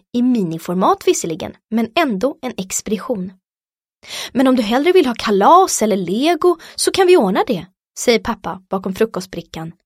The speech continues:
"Lego." Vidar skrattar. "Ni vet ju att ett äventyr står högst upp på min önskelista. Ett äventyr som till och med skulle imponera på My Modig."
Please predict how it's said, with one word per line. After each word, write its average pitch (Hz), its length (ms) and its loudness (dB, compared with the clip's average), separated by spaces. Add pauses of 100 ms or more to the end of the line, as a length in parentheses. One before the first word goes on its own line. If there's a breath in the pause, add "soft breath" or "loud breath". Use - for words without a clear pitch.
(440)
"Lego." 196 920 -4 (400 soft breath)
Vidar 196 340 -6
skrattar. 196 720 -8 (420 soft breath)
"Ni 285 160 2
vet 269 440 -4
ju 180 160 -6 (200 soft breath)
att 226 160 -2
ett - 180 0
äventyr 226 600 0
står 190 240 -2
högst 349 480 -4
upp 262 220 -6
på 277 100 -4
min 226 220 -2
önskelista. 196 720 -6 (580 loud breath)
Ett 190 180 -6
äventyr 208 600 0
som 190 260 -8
till 320 200 0
och 311 60 0
med 202 120 -2
skulle 233 220 -4
imponera 208 500 -2
på 269 140 -2
My 185 240 -2
Modig." 214 640 0